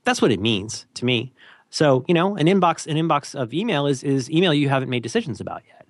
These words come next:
Yeah, that's okay. I wouldn't keep 'em there if the secret is you're never gonna make a decision. But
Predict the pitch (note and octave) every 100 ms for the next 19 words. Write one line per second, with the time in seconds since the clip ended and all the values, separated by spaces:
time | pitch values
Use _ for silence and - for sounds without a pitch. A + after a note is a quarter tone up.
0 | - F#3 E3 E3+ D#3+ - - - _ _
1 | _ - D#3 D3 G2+ - G3 G#3+ A#2 G#2+
2 | D#3 D#3+ _ _ _ C3 - B2+ - C3+
3 | C3 A#2 A2+ G2+ G2 F#2 F#2 C3 F3 A#2+
4 | G#2 - F#2 G2 - - - - G#2+ B2+
5 | A#2 A2+